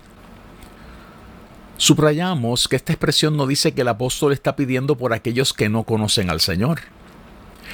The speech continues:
Pablo está pidiendo aquí por el pueblo lavado con la sangre de Cristo,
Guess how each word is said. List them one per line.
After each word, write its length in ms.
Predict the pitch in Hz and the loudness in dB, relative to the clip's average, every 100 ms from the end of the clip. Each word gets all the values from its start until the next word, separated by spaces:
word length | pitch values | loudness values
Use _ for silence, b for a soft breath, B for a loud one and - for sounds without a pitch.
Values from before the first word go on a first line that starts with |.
| B - | B 2
Pablo 300 | - 104 120 | 4 6 4
está 220 | 139 151 | 2 2
pidiendo 420 | 135 131 117 135 139 | 2 0 0 0 0
aquí 180 | - | 0
por 200 | 151 143 | 0 0
el 120 | 117 95 | 2 0
pueblo 460 | - 107 120 165 | 0 2 2 2
lavado 480 | 143 98 95 139 180 | 2 0 0 0 0
con 160 | 139 110 | 0 0
la 100 | 98 | 0
sangre 340 | 120 110 95 | 0 0 0
de 120 | 90 | 0
Cristo, 460 | 95 160 - - | 0 2 2 2